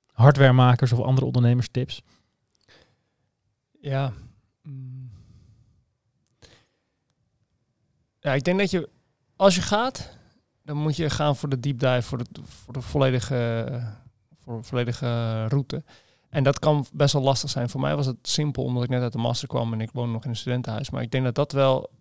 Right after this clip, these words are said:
Speaker 2: het is wel echt een, een lange reis. Het is een hele gave reis, je leert heel veel. Ehm, en, en wat ik,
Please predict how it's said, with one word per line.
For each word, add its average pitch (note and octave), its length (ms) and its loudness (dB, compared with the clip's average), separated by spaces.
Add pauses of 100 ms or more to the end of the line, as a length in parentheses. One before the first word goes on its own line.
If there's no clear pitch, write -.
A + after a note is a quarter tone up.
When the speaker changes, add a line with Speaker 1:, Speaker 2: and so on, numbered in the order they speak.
Speaker 2:
het - 180 -12
is C3+ 140 -6
wel C#3 240 -4
echt C3 200 -8
een, B2+ 160 -6
een C3 120 -6
lange B2+ 220 0
reis. A#2+ 340 -6 (440)
Het A#2+ 140 -12
is C#3 80 -2
een C3+ 60 4
hele D#3 160 4
gave D3+ 320 2
reis, C#3 260 2
je C#3+ 60 -4
leert C#3+ 160 2
heel D3 160 4
veel. C#3+ 320 -4 (460)
Ehm, A#2+ 640 2 (1500)
en, F#3 280 2 (280)
en D#3 100 -2
wat D#3 160 2
ik, - 80 -6